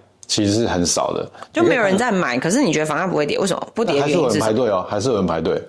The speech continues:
Speaker 1: 但排队的人，就是预售屋不是现在目前开案嘛，现在最近不是有一个九二八档期，
Speaker 2: 嗯。
Speaker 1: 还有十月十号档期，好，这，
Speaker 2: 嗯。
Speaker 1: 这段时间。但好玩的地方是，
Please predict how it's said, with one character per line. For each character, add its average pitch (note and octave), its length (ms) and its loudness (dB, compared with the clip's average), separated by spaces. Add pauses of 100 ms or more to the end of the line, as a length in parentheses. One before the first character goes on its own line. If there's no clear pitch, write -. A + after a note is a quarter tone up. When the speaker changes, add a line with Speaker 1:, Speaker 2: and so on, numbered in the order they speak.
(440)
Speaker 1:
但 F3 220 0
排 G2 140 -2
队 A#2 160 0
的 F#2 120 -2
人， D#2 320 -4
就 C3 120 0
是 C#3+ 200 -2 (460)
预 D3+ 180 0
售 C3+ 200 0
屋 B2+ 100 2
不 A2 140 0
是 G#2+ 240 0
现 B2+ 120 0
在 A#2 120 2
目 A2+ 160 0
前 F#2 180 -2
开 F#2+ 160 -2
案 F#2 160 0
嘛， D2+ 180 -2
现 D3 140 0
在 C3 60 0
最 C#3+ 100 2
近 B2+ 180 0
不 G2+ 80 0
是 G#2+ 80 0
有 A2 60 0
一 F2+ 60 0
个 F#2+ 80 0
九 E2+ 180 0
二 F#2+ 100 0
八 F2 140 0
档 - 160 -4
期， - 320 -6
Speaker 2:
嗯。 F3+ 320 0
Speaker 1:
还 A2 120 -2
有 F#2+ 200 0
十 F#2 320 -2
月 G#2 320 0
十 - 340 -2
号 F#2+ 220 0
档 D2+ 240 -4
期， - 260 -4 (120)
好， F#2 200 0
这， - 80 2
Speaker 2:
嗯。 G#2+ 140 2
Speaker 1:
这 G#2 140 2
段 G2 160 0
时 E2 120 0
间。 D#2 240 -2 (400)
但 D#3 140 -2
好 G2 140 0
玩 G2 160 2
的 G2+ 40 0
地 G#2+ 160 0
方 G2 220 0
是， F2+ 240 0